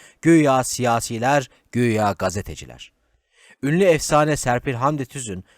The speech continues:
antrenörlük yaptığı genç takım Almanya'ya ağır bir skorla yenilince, soyunma odasında genç futbolcuları karşısına dizip tek tek karşılarına geçerek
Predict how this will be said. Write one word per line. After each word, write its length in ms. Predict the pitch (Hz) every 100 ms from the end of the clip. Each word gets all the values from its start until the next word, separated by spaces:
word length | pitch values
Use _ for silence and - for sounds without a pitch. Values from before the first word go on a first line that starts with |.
| _
antrenörlük 720 | 110 117 123 131 135 143 -
yaptığı 300 | 139 127 143
genç 300 | 117 135 156
takım 260 | 135 131 127
Almanya'ya 600 | - 104 127 143 131 131
ağır 320 | 92 123 143
bir 60 | 123
skorla 420 | - - 127 110
yenilince, 600 | 92 104 135 135 135 127 - _
soyunma 400 | - 135 147 175
odasında 380 | 196 165 147 165
genç 280 | 139 151 -
futbolcuları 580 | 156 - 147 139 151 151
karşısına 500 | 107 95 - 156 151
dizip 300 | 123 147 - _ _ _
tek 240 | 180 190
tek 180 | 170 156
karşılarına 560 | - 120 - 135 143 185
geçerek 480 | 147 - 131 143